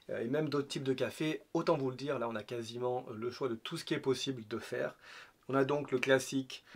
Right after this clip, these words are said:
latte macchiato, cappuccino, on a aussi le latte, qui s'appelle ici café latte.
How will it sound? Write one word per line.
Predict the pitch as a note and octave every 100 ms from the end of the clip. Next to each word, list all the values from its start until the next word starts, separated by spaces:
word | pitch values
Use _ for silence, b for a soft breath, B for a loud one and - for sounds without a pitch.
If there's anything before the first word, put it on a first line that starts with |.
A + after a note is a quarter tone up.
| B2+
latte | C3 A#2+ B2+
macchiato, | B2 A#2+ B2 A#2+ D3 D#3 D#3 D3+ D#3 D#3 _ -
cappuccino, | A#2 - A2+ - B2 B2 C3 C#3+ D#3 F#3+
on | A2
a | A2
aussi | G#2+ - A#2+ A#2 A2+ G#2+
le | A2+
latte, | A#2+ A#2+ D3+ D#3 E3+ _
qui | -
s'appelle | G#2 - A2
ici | - B2
café | A#2 G2+ A#2
latte. | A2+ - C#3 D#3